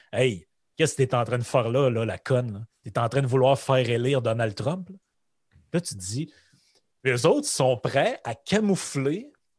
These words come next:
ou à faire taire un comportement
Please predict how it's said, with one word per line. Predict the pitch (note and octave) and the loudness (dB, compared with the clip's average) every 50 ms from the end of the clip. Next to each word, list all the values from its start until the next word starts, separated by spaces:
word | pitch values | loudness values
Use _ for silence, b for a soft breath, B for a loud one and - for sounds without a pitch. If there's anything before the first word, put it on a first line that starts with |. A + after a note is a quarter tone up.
| _ | _
ou | - B2 | 0 2
à | A#2+ A#2 B2 - - | 2 2 0 -2 -6
faire | - - - - E3 F3 F3 - - | -14 -6 -2 0 0 0 0 -4 -2
taire | - - D3+ D#3 F3 F#3 F3+ E3+ D#3+ _ _ _ _ _ _ _ _ _ _ _ _ _ _ _ _ _ - | 0 2 2 2 2 0 -2 -6 -8 _ _ _ _ _ _ _ _ _ _ _ _ _ _ _ _ _ -12
un | - A#2+ A#2+ A#2 A#2 A2+ A2+ | -8 -4 -4 -2 -2 -4 -4
comportement | - - C#3+ D3+ D3 - F#3+ - - D#3 C#3 C#3 D3 | -2 0 0 2 2 0 0 0 2 2 2 2 0